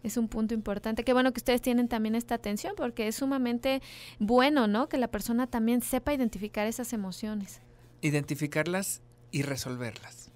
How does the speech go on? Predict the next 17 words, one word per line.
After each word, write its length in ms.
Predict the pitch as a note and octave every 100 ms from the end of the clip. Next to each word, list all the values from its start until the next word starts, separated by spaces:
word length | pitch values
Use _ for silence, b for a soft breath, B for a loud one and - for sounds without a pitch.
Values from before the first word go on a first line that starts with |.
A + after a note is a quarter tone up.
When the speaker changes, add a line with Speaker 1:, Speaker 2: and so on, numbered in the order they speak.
| - -
Speaker 1:
Claro. 340 | G3+ F#3+ F#3 F3 A#3
Speaker 2:
Porque 220 | A#3 A3
eso, 140 | B3+ F#3
Speaker 1:
Entonces 200 | - D3+
Speaker 2:
eso 80 | F#3
nos 140 | D#3
cuesta 240 | D#3 D3+
mucho 180 | D#3 D#3
trabajo. 380 | D3+ C3 B2+ B2
Como, 300 | - B2 B2
como 300 | - C3 C3
latinos, 500 | C3 A#2 C#3 D#3 E3
como 200 | - B2
mexicanos, 560 | B2 A#2+ B2 B2 C#3+ D#3+
somos 260 | D3 D3 C#3+
como 300 | C#3 B2+ B2
muy, 400 | C3 D3 D3+